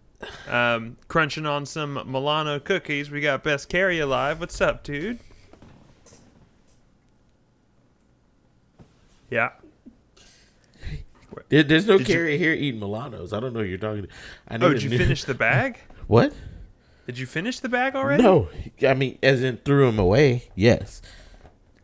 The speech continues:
Speaker 1: I saw him eating some mint Milanos earlier. They looked delicious.
Speaker 2: Samoas.
Speaker 1: Okay.
Speaker 2: That's it. That's it.
Speaker 1: Not
Speaker 2: That's
Speaker 1: hating
Speaker 2: all
Speaker 1: on
Speaker 2: that's over
Speaker 1: Samoas
Speaker 2: here.
Speaker 1: either.
Speaker 2: Don't, you better not hate.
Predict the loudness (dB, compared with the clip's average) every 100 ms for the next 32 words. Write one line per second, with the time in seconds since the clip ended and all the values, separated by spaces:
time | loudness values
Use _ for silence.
0 | -20 -20 -20 -20 -20 -20 -20 _ _ -12
1 | -10 -4 -4 -2 -6 -8 -10 -10 -10 -10
2 | -6 -6 -8 -16 -14 -12 -8 -8 -10 -8
3 | -6 -6 -6 -6 -8 -10 -16 -14 -14 -14
4 | -16 -14 -12 -10 -8 -8 -8 -8 -8 -12
5 | -18 -20 _ _ _ _ _ _ _ _
6 | _ _ _ _ -20 -16 -14 -8 -6 -6
7 | -10 _ -20 -20 _ _ _ -20 -14 -10
8 | -8 -6 -4 -4 -4 0 6 8 8 6
9 | 2 -2 _ -20 _ _ 4 4 4 2
10 | 4 4 2 -2 -2 -6